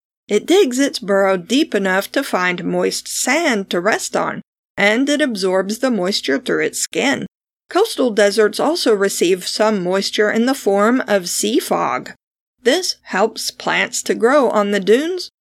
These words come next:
which means animals like antelopes come to eat the plants, which is important because their dung attracts the insects the frogs eat. The female desert rain frog lays her eggs in her burrow on damp sand.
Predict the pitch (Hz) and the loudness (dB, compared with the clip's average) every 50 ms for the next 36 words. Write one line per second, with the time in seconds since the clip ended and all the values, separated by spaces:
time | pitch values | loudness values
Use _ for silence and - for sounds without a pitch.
0 | _ _ _ 254 294 339 - - 190 196 190 196 202 202 202 196 - - 190 170 | _ _ _ -2 -2 -2 -2 -6 -6 -4 -2 -2 0 0 -2 -2 -4 -4 -4 -4
1 | 170 175 190 190 196 202 196 - 190 165 165 160 160 - - - 226 302 381 - | -2 -2 0 0 0 0 -2 -2 -6 -6 -4 -4 -6 -6 -4 -2 0 0 0 0
2 | 302 - 214 202 208 240 - - - - - - - 202 180 196 202 202 - - | 0 2 2 4 2 2 0 -2 -8 -12 -12 -8 -4 -4 -2 -2 -2 -2 -2 -4
3 | - - 185 180 - - 185 - - 214 226 311 330 330 - - - - _ _ | -2 0 -2 -2 -2 -4 -6 -4 -2 0 2 2 2 0 -2 -6 -14 -18 _ _
4 | _ _ _ 220 226 - 330 320 269 285 277 262 240 - 269 - 403 427 294 214 | _ _ _ 0 0 2 2 2 2 2 2 0 0 0 2 2 2 2 0 -4
5 | - - 240 233 - 240 202 202 190 - 196 180 170 165 165 226 269 339 359 302 | -2 -2 -2 -2 0 0 0 0 0 0 -2 -2 -2 -2 -2 0 0 2 2 2
6 | 247 233 240 - - - 262 277 - - - 185 190 202 - - - - - - | 0 0 -2 -4 -2 -2 -2 -2 0 -2 0 0 0 -2 -4 -8 -6 -6 -6 -2
7 | - 277 359 427 370 - - - 92 - 202 - - - - - - - - 185 | -2 0 0 0 0 0 0 0 0 0 -2 -4 -6 -4 -4 -4 -2 -2 0 0
8 | 233 339 349 - - - - - - - _ _ _ _ _ _ _ _ - 208 | 0 0 -2 -2 -4 -6 -6 -6 -8 -12 _ _ _ _ _ _ _ _ -2 -2
9 | 202 - - 330 381 359 294 269 262 269 262 226 214 196 190 196 202 - - 180 | 0 2 2 2 2 4 4 4 4 2 2 2 2 2 2 2 -2 -2 -2 -4
10 | 175 180 175 180 180 - 196 185 180 180 180 165 - 175 190 226 254 285 294 285 | -4 -2 -2 -4 -2 0 0 0 0 0 -2 -4 -4 0 2 2 2 2 0 0
11 | - 311 269 - 202 180 185 185 185 196 190 175 170 180 175 170 170 180 247 320 | 0 0 2 2 2 2 0 0 -2 -4 -4 -4 -4 -4 -6 -6 -2 0 0 2
12 | 359 294 220 202 220 - - 202 214 214 226 214 - 147 135 147 131 - - - | 4 4 4 4 4 2 2 2 2 0 0 -2 -2 -2 -2 -2 -4 -6 -6 -4
13 | - 156 180 226 262 202 139 135 - | -2 0 0 0 0 -2 -4 -6 -10